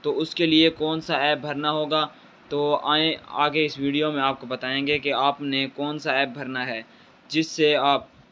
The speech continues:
अपना रिज़ल्ट चेक कर सकते हैं और ट्यूटर भी चेक कर सकते हैं। तो आप जाएंगे प्ले स्टोर में। प्ले स्टोर में जाने के बाद आप यहाँ पे सर्च करेंगे एआईओयू,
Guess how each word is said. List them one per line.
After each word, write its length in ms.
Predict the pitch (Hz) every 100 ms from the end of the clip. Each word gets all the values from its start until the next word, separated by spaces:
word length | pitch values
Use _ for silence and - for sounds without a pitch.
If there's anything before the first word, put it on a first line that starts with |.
| _ -
अपना 320 | 170 156 156
रिज़ल्ट 360 | 151 135 151 143
चेक 240 | 147 143
कर 100 | 139
सकते 360 | 131 139 - 131
हैं 320 | 139 127 110 _ _ _ -
और 120 | 147
ट्यूटर 420 | 147 165 165 170
भी 120 | 160
चेक 240 | 156 156 147
कर 80 | 139
सकते 340 | 143 135 135
हैं। 280 | 135 127 110 _ _ _ _ _ _ _ _ _ _ _ _ _ _ _ _ _ _ _ _ _ _ _ _
तो 220 | 135 135
आप 280 | 135 139 139
जाएंगे 340 | 135 143 143 151
प्ले 240 | 143 131
स्टोर 260 | 123 117 113
में। 160 | 110 - _ _ _ _ _ _ _ _ -
प्ले 180 | 135 139
स्टोर 200 | 151 143
में 140 | 143
जाने 260 | 139 139 139
के 100 | 135
बाद 180 | 139 127
आप 220 | 135 131
यहाँ 240 | 131 139
पे 100 | 143
सर्च 240 | 139 135 -
करेंगे 360 | 143 143 147
एआईओयू, 1120 | 147 120 151 151 139 147 151 131 135 120 113